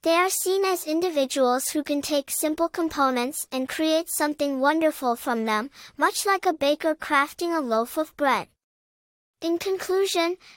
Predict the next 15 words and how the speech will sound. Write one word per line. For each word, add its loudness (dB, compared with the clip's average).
the -2
name 0
Baker -2
is -6
a -4
classic, -2
historical 0
name -2
with -2
a 0
rich 0
history -2
and -2
a 0
strong, 0